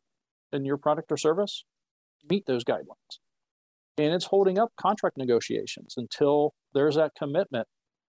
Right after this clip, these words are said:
What happens then is those suppliers who are not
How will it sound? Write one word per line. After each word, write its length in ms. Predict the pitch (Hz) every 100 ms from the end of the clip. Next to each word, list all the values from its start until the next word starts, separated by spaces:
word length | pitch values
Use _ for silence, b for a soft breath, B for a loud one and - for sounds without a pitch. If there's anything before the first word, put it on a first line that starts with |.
| _
What 160 | - 156
happens 460 | 165 196 294 254 127
then 260 | 120 131 - _ _ -
is 220 | 139 127
those 360 | 151 156 147 - - - _ -
suppliers 840 | - - - 220 226 143 156 - _ _
who 140 | - 143
are 80 | 135
not 220 | 143